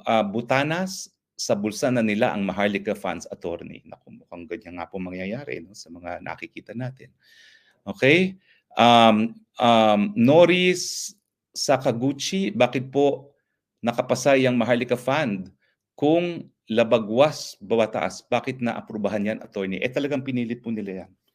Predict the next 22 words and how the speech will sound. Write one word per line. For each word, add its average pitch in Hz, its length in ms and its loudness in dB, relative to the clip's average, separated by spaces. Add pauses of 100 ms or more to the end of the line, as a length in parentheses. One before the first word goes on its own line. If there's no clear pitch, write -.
(340)
Talagang 127 320 -2
pinilit 120 400 -4
po 98 80 -12
nila 92 240 -10
yan. - 80 -20
Hindi - 160 -14
sila 107 160 -8
papayag 98 480 -4
na 87 80 -8
hindi 85 160 -10
po 87 160 -12
yan, 85 240 -8 (480)
um, 82 640 -6 (720)
um, 82 720 -8 (160)
hindi 101 160 -4
po - 160 -10
talaga 92 240 -2
yan, 87 240 -2
ano, 85 240 -6 (240)
papayag. 85 480 -6 (880)
Mami 120 400 6
Yea, 127 640 6